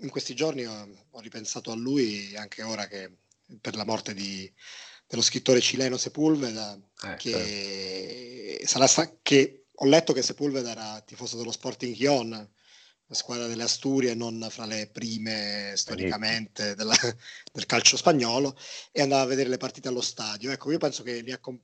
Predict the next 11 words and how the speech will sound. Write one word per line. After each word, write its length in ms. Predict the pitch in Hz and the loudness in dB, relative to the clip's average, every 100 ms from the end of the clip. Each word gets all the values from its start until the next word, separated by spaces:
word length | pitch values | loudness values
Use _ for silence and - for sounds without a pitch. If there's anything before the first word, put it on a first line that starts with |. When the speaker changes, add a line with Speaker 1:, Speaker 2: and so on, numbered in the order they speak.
| _ | _
Speaker 1:
li, 260 | 143 123 120 | -12 -10 -8
li 80 | |
accomunasse 720 | 131 - 135 139 143 - - 123 | -10 -10 -8 -4 -2 0 -2 -2
molto 840 | 131 147 143 - 147 135 123 117 | -4 -4 -4 -2 0 2 0 -4
l'empatia 920 | 117 120 _ - 123 - 160 151 135 123 | -6 -10 _ -6 -6 -4 0 2 2 -6
con 180 | 120 120 | -12 -12
gli 180 | 120 160 | 0 4
ultimi 360 | 160 - 117 | 4 4 -8
di 80 | 113 | -8
cui 160 | 127 123 | -4 -2
tu, 160 | 123 | 0